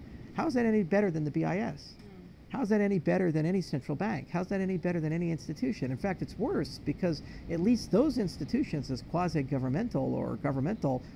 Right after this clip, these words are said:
Speaker 1: are subject to audit and oversight and democratic processes. These other things are just controlled by people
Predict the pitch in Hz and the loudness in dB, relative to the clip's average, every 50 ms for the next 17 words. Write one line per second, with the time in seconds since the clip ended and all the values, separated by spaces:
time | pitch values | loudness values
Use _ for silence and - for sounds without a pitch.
0 | - - - 156 160 - - - 190 180 - 185 170 - - - 165 156 - - | -8 -2 0 2 2 2 2 2 0 0 0 -2 -6 -4 2 2 4 4 4 4
1 | 151 160 170 175 165 - - 160 190 208 170 - - 147 131 170 135 117 151 160 | 4 4 4 2 -2 -2 -2 -2 0 0 -2 0 0 0 0 0 0 0 0 0
2 | 170 - - 190 202 208 - - 269 294 339 339 - 311 233 - 170 131 - - | 0 0 0 0 0 -2 0 0 2 2 2 0 -2 -2 -2 0 -2 -2 -2 -6
3 | - - - - - - - - - - - - - - 143 143 247 320 480 381 | -12 -16 -16 -18 -18 -18 -18 -18 -18 -18 -18 -12 -4 0 6 8 10 10 8 6
4 | 240 165 139 - - 208 285 466 427 349 - 208 202 180 160 170 156 202 208 - | 0 -2 -4 2 4 6 8 8 8 6 6 4 4 4 2 2 4 2 2 2
5 | - 202 165 147 - 165 165 190 165 - 196 214 214 - 370 453 - - 381 330 | 2 0 0 2 4 4 6 6 6 6 4 4 6 6 6 6 6 4 2 2
6 | 240 - | 2 0